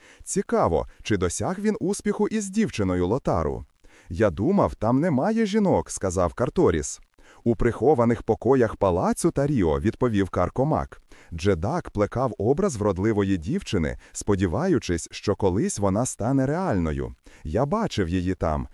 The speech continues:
вона чудова, але заради неї я сподіваюся, що Таріо не досягне з нею такого успіху. А тепер, червона людино,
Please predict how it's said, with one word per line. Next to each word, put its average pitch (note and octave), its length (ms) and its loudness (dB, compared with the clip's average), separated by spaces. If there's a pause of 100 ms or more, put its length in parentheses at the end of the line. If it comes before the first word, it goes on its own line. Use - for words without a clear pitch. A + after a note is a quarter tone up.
(120)
вона G#2 340 2
чудова, G#2+ 680 -2 (260)
але G2 260 0
заради F#2+ 420 2
неї G#2 440 0
я G#2+ 120 2
сподіваюся, F#2+ 880 0 (120)
що - 240 -2
Таріо A2 480 2
не B2 140 2
досягне E3+ 560 0
з E2 80 -4
нею F#2+ 280 2
такого F#2+ 500 0
успіху. F2+ 540 -4 (520)
А G2+ 100 0
тепер, D3 480 -2
червона F#3 520 2
людино, G#2+ 500 2